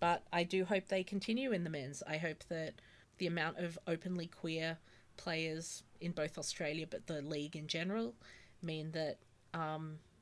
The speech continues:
men stop being as afraid to come out. I hope that our culture becomes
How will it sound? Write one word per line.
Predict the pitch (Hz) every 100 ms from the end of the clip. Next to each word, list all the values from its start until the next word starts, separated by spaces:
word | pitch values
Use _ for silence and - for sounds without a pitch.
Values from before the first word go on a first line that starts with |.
| - -
men | 156 185 269 349 - -
stop | - 180 -
being | 170 165
as | 165 175
afraid | - 160 170
to | 175
come | 170 175 160
out. | 196 240 -
I | 156
hope | 156 -
that | - 151 - - - - - - - - -
our | 170
culture | 160 165 156 -
becomes | 170 156 170 151 156 -